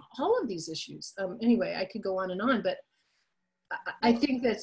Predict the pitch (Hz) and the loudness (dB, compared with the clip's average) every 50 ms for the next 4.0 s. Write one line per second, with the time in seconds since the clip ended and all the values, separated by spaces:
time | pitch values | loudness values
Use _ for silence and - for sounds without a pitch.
0 | - 233 233 - - - - - 254 254 277 - - 262 233 233 - - - - | -2 -2 -2 -2 -2 -8 -2 2 2 2 2 4 2 0 0 -2 -6 -16 -18 -14
1 | - - 240 247 262 262 262 254 254 233 226 185 170 - - - - 240 226 226 | 2 6 6 8 8 8 6 6 6 6 4 2 -4 -8 -6 -4 0 0 2 4
2 | 233 226 208 180 170 170 160 156 - - - - _ _ - - - - 202 190 | 4 4 4 2 -2 -4 -8 -8 -8 -8 -10 -10 _ _ -20 -20 -6 0 2 2
3 | 185 180 180 180 175 180 175 - - 180 175 175 170 170 165 165 165 165 165 165 | 4 4 4 4 4 2 2 0 -2 -6 -6 -4 -4 -4 -6 -6 -6 -6 -8 -10